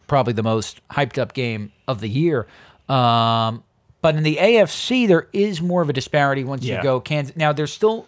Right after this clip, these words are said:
Speaker 1: you still think of New England as, like, the team to beat. And there's
Speaker 2: Right.
Speaker 1: still the question is, Chiefs could go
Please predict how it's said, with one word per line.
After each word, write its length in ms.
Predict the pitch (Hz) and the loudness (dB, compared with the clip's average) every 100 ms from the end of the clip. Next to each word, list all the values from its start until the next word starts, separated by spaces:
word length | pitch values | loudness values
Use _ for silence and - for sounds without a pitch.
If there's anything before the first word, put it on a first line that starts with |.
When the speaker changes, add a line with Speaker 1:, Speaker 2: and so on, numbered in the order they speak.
| _ | _
Speaker 1:
you 100 | 175 | -10
still 240 | 139 - 175 | -8 -4 -2
think 140 | 151 | -2
of 60 | 135 | -2
New 120 | 131 | 0
England 300 | 131 131 113 | -2 -2 -4
as, 240 | 110 95 | -6 -6
like, 320 | 107 101 92 _ _ _ 123 | -8 -8 -10 _ _ _ -14
the 60 | |
team 220 | - 143 101 | -10 -10 -10
to 80 | 143 | -12
beat. 240 | 95 - _ - | -14 -16 _ -10
And 120 | 135 | -6
there's 100 | 107 | -2
Speaker 2:
Right. 60 | 90 | 0
Speaker 1:
still 140 | 220 | 0
the 80 | 160 | 0
question 380 | - 156 - 139 | -2 -2 -2 -6
is, 120 | 127 - - | -6 -12 -12
Chiefs 260 | - 208 - | -6 -6 -6
could 240 | 170 143 117 | -6 -6 -4
go 540 | 131 120 120 113 | -2 -2 -4 -6